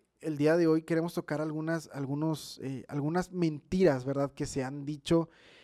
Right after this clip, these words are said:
en el reino y que al menos entre nosotros tres hemos entendido que son, que son mentiras, ¿verdad? Y que, eh, que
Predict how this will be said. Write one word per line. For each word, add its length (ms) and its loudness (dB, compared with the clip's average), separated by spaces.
en 160 -4
el 220 -2
reino 480 4
y 80 -2
que 420 0
al 160 4
menos 340 2
entre 340 2
nosotros 540 0
tres 260 6
hemos 280 2
entendido 500 4
que 100 -2
son, 360 -4
que 100 -6
son 180 -4
mentiras, 400 8
¿verdad? 240 8
Y 100 4
que, 260 8
eh, 320 2
que 460 2